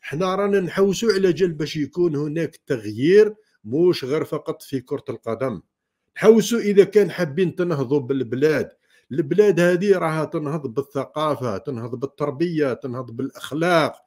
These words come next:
تنهض بالأسرة، تنهض بالإعلام، تنهض بالدعوة. راها كل القطاعات تخدم مع بعضها، ونخرجوا زبدة المجتمع هذوك هما اللي ينهضوا بكل القطاعات. وهذا لن يتم بدون حوار، لن يتم بدون مشروع.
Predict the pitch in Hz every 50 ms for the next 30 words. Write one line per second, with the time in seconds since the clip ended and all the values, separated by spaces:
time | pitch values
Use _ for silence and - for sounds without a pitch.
0 | _ _ _ _ _ _ _ - 175 143 139 156 135 131 120 135 135 131 - 208
1 | 202 196 - 175 156 143 131 113 101 92 - 175 175 156 147 165 143 135 120 131
2 | 147 139 - 156 135 127 123 147 160 175 170 160 147 127 110 110 - 147 131 127
3 | 135 127 117 123 151 127 117 127 175 151 156 160 160 160 156 123 - - - -
4 | - - - 123 139 170 175 160 156 175 170 156 - - _ - 269 254 226 196
5 | 165 165 151 - - 180 175 170 - 185 185 180 233 254 - 240 - - 180 -
6 | - 143 180 180 180 175 175 175 185 196 170 185 170 175 170 208 202 190 165 156
7 | 156 147 131 95 - - _ - - - _ _ - 143 - - - 220 226 214
8 | 202 156 165 196 185 165 127 196 254 247 226 240 254 254 269 254 247 254 240 -
9 | - 220 220 214 214 190 175 180 180 175 170 180 170 143 - - _ _ _ _
10 | _ _ _ 117 131 185 208 196 190 202 196 180 160 160 160 190 190 170 139 131
11 | 151 196 170 123 - 202 185 160 147 135 - - 131 - 127 113 104 107 95 -
12 | _ _ _ _ _ _ _ - 127 143 190 240 254 233 220 247 220 202 233 277
13 | 262 247 240 233 214 220 - 285 247 214 160 139 131 185 190 190 160 - - 170
14 | 165 156 151 143 135 117 98 104 135 226 262 233 220 226 214 208 - 262 254 226
15 | 175 151 139 175 208 233 254 240 220 180 - - 165 160 147 131 -